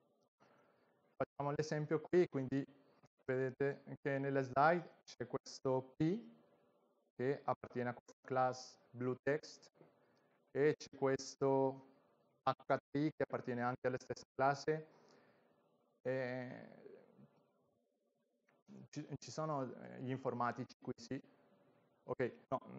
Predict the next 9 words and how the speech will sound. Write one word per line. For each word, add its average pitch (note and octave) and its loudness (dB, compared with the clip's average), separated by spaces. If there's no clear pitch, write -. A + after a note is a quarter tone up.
ci - -14
tengo D3 -4
solo E3 4
a D#3+ 2
dire D#3 2
che C#3+ -4
questa, C#3+ 0
questa, C#3 -4
questa C3+ -2